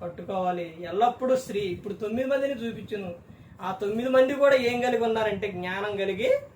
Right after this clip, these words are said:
ఉన్నారు. జ్ఞానం కలిగిన స్త్రీ. ఒక స్-, స్త్రీ ఏ విధంగా తల్లిగా, అత్తగా, కూతురుగా,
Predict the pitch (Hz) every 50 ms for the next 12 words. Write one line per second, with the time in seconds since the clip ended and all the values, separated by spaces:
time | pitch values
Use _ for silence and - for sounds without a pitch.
0 | - - - - - - - - - - - - 135 147 151 156 156 151 147 143
1 | 127 123 104 - - - - - - - - - - _ - - - 160 175 185
2 | 190 196 208 214 208 196 190 185 180 180 185 214 214 - - - 160 151 147 143
3 | 160 180 180 220 214 208 - - - - - 226 214 190 - - - 247 254 -
4 | 349 370 339 214 - - - - - - - - - - - - _ - 180 180
5 | 202 233 247 254 262 262 262 262 262 277 302 330 - - - - - - - -
6 | 165 156 175 180 180 180 208 214 - - - - - - - - - - - 156
7 | 156 160 - - 202 190 180 214 240 - 466 - - - - - - - - -
8 | - - - 170 175 180 - 196 185 185 208 240 - 494 523